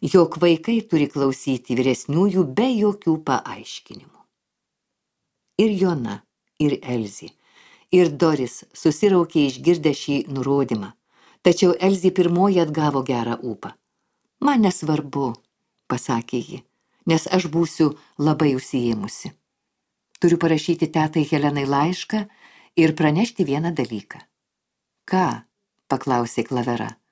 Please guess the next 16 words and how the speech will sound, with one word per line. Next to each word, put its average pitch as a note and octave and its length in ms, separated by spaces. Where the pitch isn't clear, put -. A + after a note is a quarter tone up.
„Oi, F3+ 260
vieną C4+ 280
tokį F#3+ 300
dalyką,“ B2 500
atsakė C3 540
Elzė, D3 460
paslaptingai E3+ 680
kraipydama D#3+ 600
galvelę. C#3 560
„Nė G3 240
vienam F#3+ 380
iš F#3+ 220
jūsų G3 300
nevalia E3 360
šito E3+ 300
žinoti, D3+ 560